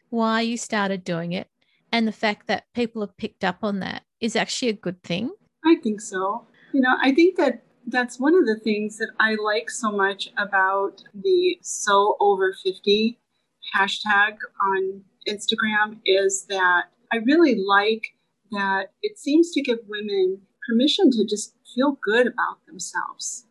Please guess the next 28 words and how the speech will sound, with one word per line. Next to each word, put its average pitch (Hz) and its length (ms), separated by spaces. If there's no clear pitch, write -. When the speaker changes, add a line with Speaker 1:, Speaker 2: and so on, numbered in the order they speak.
Speaker 2:
and 381 360
feel - 120
good 427 160
about 427 260
what 196 180
they've 185 100
made 247 480
and, 185 240
and 202 140
celebrate 220 720
what 220 200
they're 190 220
doing. 202 560
And 180 480
Speaker 1:
when 294 220
did 330 180
you 285 120
discover 226 480
the 226 100
So 208 240
Over 208 120
fifty 202 680
community? 190 640
Speaker 2:
I 330 60
don't 311 60
know. 285 560
<laughs> - 80
I 214 60